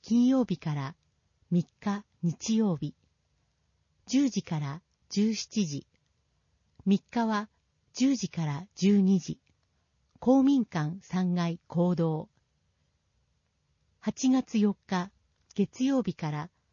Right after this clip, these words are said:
六日水曜日、九時から十七時、町教育委員会事務室、公民館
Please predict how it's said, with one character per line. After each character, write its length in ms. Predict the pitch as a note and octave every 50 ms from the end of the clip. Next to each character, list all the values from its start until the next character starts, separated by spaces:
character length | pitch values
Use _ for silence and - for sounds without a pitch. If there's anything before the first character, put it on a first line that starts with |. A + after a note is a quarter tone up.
| _ _ _ _ -
六 200 | F#3+ A3 A#3 - -
日 220 | - G3+ G3 G3+ B3
水 300 | A3 - - - G#3+ G#3+
曜 200 | A3 A3+ A3 F#3
日、 180 | D#3 - D#3 G#3+ - _ _ _ _ _ _ _ _ _ _ _ _ _ _ _ _ _ _ _ _ _ _ _ _ _ _ _ _ -
九 120 | - D4
時 160 | B3 - G#3
か 160 | - - E3+
ら 220 | D3+ D3 D3 E3+ - _ _ _
十 220 | - G3 G#3+ A3
七 320 | G3+ - - - G#3+ G3
時、 220 | D3+ - C#3+ - _ _ _ _ _ _ _ _ _ _ _ _ _ _ _ _ _ _ _ _ _ -
町 500 | F3 F#3 - - - - A#3 A#3+ A#3+ - _
教 240 | - - A3 A#3+ B3
育 240 | A#3+ - - B3+ B3
委 40 | A#3+
員 260 | A#3+ A#3+ A#3 A3 F#3+
会 360 | - - D#3 D3+ C#3+ D3+ F3 - _
事 120 | - - E3+
務 160 | E3 F#3+ G#3
室、 380 | - - - _ - D3 - _ _ _ _ _ _ _ _ _ _ _ _ _ _ _ _ _
公 240 | - A#3+ B3+ C4+ C4+
民 240 | C4 C#4 C4+ A#3+ G3+
館 360 | - - E3 D#3 D3 D3